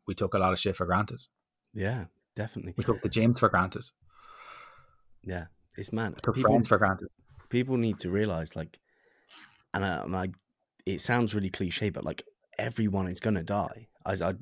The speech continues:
Speaker 2: I recorded the podcast for tomorrow yesterday. I don't know why I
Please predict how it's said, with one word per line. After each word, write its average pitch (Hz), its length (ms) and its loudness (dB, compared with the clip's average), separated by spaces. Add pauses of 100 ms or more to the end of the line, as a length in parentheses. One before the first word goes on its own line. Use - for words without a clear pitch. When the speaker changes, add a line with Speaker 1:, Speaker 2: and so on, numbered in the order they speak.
Speaker 2:
I - 100 -2
recorded 95 360 0
the 90 120 -4
podcast 87 360 -4
for 85 80 -6
tomorrow 92 880 -2 (340)
yesterday. - 520 -6 (580)
I - 60 -18
don't - 180 -14
know - 60 -12
why - 100 -10
I 82 40 -16